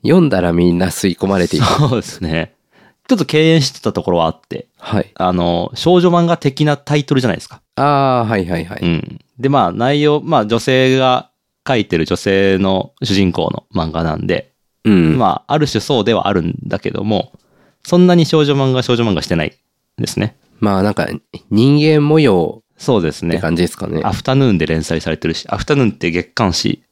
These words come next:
Speaker 2: で、
Speaker 1: はい。
Speaker 2: はい。あの、僕はそこら辺の事情を全く知らなかったんで調べたんですけど、モーニングがこう一番メジャーな存在みたいな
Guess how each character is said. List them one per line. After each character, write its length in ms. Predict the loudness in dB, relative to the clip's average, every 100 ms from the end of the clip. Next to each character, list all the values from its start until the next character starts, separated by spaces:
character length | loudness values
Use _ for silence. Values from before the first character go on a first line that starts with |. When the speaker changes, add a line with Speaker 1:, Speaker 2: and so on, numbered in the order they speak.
| _
Speaker 2:
で、 220 | -4 -4 -6 -20
Speaker 1:
は 200 | -8 -4
い。 100 | -4 -6
Speaker 2:
は 220 | -8 -6
い。 60 | -4
あ 100 | -2
の、 540 | 0 2 0 0 -2 -6 _
僕 220 | -8 -2 0
は 300 | 2 0 -6 _ _ -12
そ 180 | -8 -4
こ 100 | 0
ら 60 |
辺 160 | 2 2
の 120 | 0 -4 -6 0
事 180 | 2
情 120 | 2 2
を 60 |
全 160 | 2 -2
く 320 | -4 -2 -2
知 120 | 0
ら 60 | 0
な 100 | 0
か 80 | -2
っ 20 |
た 100 | -6
ん 40 |
で 40 | -8
調 240 | -4 0
べ 60 | 0
た 100 | -2
ん 60 | -6
で 80 |
す 80 | -8
け 120 | -10
ど、 180 | -10 -12 -14 _ 0
モ 220 | 2 4
ー 20 |
ニ 140 | 4
ン 80 | 4
グ 120 | 2
が 280 | 2 0 -4 _ _
こ 120 | -10
う 20 | -8
一 180 | -4 0
番 280 | 0 -2 -6 -4
メ 160 | 0
ジ 100 | 0
ャ 80 | 0
ー 40 |
な 80 | 0
存 200 | -2 -2
在 140 | 0 -2
み 80 |
た 60 | -4
い 40 |
な 140 | -10